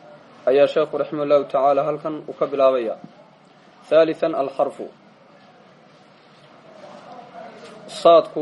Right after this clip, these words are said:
waa qaala almusanifu, ama waa asalkii wey. Wa ama alxarfu, xarafka,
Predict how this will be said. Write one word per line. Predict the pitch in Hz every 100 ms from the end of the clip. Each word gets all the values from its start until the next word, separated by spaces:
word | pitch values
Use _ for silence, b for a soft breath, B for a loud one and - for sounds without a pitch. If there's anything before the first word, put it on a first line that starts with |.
| 151
waa | 139 143 135 156
qaala | 160 147
almusanifu, | 135 - 151 139 117
ama | 127 151 160
waa | 147 135 -
asalkii | 151 156 143 123 139
wey. | 131 117 - - - - - - - - - - -
Wa | 127 151
ama | 180 175
alxarfu, | 170 160 175 170 - 170 175 - -
xarafka, | 175 170 - 139